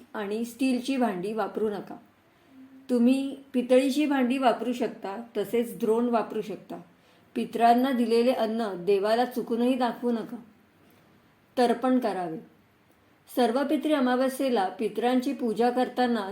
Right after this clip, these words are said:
तीळ वापरू नका. तुम्ही काळ्या तिळाचा वापर करू शकता. काही गोष्टी लक्षात ठेवायच्या आहेत. गरज नसल्यास प्रवास करणे टाळा. सर्व पितृ अमावस्येला कोणतेही महत्त्वाचे काम करू नका.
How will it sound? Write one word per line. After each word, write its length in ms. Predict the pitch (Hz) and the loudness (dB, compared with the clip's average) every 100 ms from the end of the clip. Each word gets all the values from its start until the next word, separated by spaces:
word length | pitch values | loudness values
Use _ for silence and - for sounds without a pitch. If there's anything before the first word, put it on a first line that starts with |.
| - - | -12 -2
तीळ 200 | 262 269 | 0 2
वापरू 380 | 254 233 240 226 | 2 2 0 -4
नका. 340 | 202 165 170 160 - _ _ _ - | -4 -6 -10 -12 -18 _ _ _ -2
तुम्ही 180 | 254 | 0
काळ्या 360 | 277 254 202 233 | 0 0 2 2
तिळाचा 480 | 247 247 254 254 254 | 4 4 4 2 2
वापर 380 | 240 214 240 233 | 2 2 -2 -2
करू 240 | 220 208 | -2 -2
शकता. 400 | 190 180 - 165 - _ _ _ _ _ _ _ _ _ _ _ _ _ _ _ _ _ _ _ _ _ _ - | -6 -10 -12 -18 -18 _ _ _ _ _ _ _ _ _ _ _ _ _ _ _ _ _ _ _ _ _ _ 0
काही 220 | 262 302 | 2 4
गोष्टी 440 | 262 240 240 302 | 4 4 4 0
लक्षात 320 | 285 269 277 | 0 0 -2
ठेवायच्या 480 | 254 247 202 190 190 | 0 0 0 -4 -6
आहेत. 260 | 175 180 247 - _ _ _ _ 214 | -6 -6 -10 -12 _ _ _ _ -2
गरज 300 | 233 240 269 | 2 2 2
नसल्यास 580 | 262 269 254 269 240 190 | 2 0 0 2 2 2
प्रवास 680 | - - - 220 208 233 240 | -6 -16 -4 0 2 0 0
करणे 320 | 247 233 240 | 0 0 0
टाळा. 320 | 226 185 180 180 - _ _ _ - | 0 -2 -2 -6 -16 _ _ _ -4
सर्व 280 | 220 214 254 | 0 0 0
पितृ 300 | 262 254 262 | -2 -2 0
अमावस्येला 800 | 233 226 240 240 262 233 190 175 | 0 0 -2 0 2 2 2 -2
कोणतेही 600 | - 214 202 240 247 277 | -6 -6 0 2 4 2
महत्त्वाचे 640 | 220 196 214 247 247 247 | -2 -4 0 0 2 0
काम 240 | 247 233 | 0 0
करू 260 | 240 220 208 | -2 -4 -4
नका. 320 | 196 170 175 | -6 -10 -12